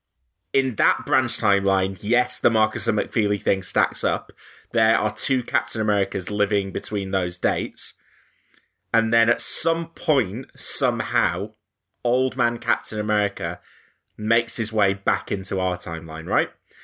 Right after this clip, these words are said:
And then when he, and then when he makes his way back into our timeline, however that happens, and I'm just saying, th-, finding a way to hop between multiverses feels like a Fantastic Four-y kind of thing to me.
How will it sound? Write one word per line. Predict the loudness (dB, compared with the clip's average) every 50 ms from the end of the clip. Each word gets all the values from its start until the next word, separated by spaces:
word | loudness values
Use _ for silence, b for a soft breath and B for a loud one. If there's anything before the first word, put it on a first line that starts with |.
| B B B B B B
And | 0 2 2
then | 0 0 2
when | 0 0 0
he, | -2 -6 -6 -4
and | -2 0 2
then | 2 0 0 2
when | 0 0 0
he | 2 2 2
makes | 0 2 2 0 0 0 2 2 2
his | 2 2 2
way | 4 4 4 4
back | 2 0 0 0
into | -4 -6 -2 0 0
our | 0 0
timeline, | 0 -2 -2 -2 -2 -2 -2 0 0 -2 -2 B B B B B -4
however | -2 0 2 2 2 2 2
that | 2 2 0 2
happens, | 0 -2 -2 -2 -4 -4 -2 -4 -6 B B B B
and | 0 0
I'm | 0 0 0
just | 2 2 2
saying, | 4 4 4 4 2 2 0 -4 B B B B B -18 -18 -14 -4 -4
th-, | -4 -4 -4 -8
finding | -4 2 4 4 4 4 4 4 4
a | 4
way | 4 4 2 2
to | 0 -2 -2
hop | 2 2 2 2 4
between | 2 2 4 4 4 4 4 4 2 0
multiverses | -2 -2 0 2 2 2 2 0 2 2 4 4 4 4 4 2 2 2 2 0 0
feels | 0 0 2 4 4 2 2 2
like | 2 2 2 2 2
a | 2 2 2
Fantastic | 2 0 0 0 2 0 0 0 2 0 0 -2 0
Four-y | 0 2 2 2 2 0
kind | 0 0 0 0 0
of | 0
thing | 0 -2 -4 -4
to | -4 -4
me. | -2 -2 -2 -2 -4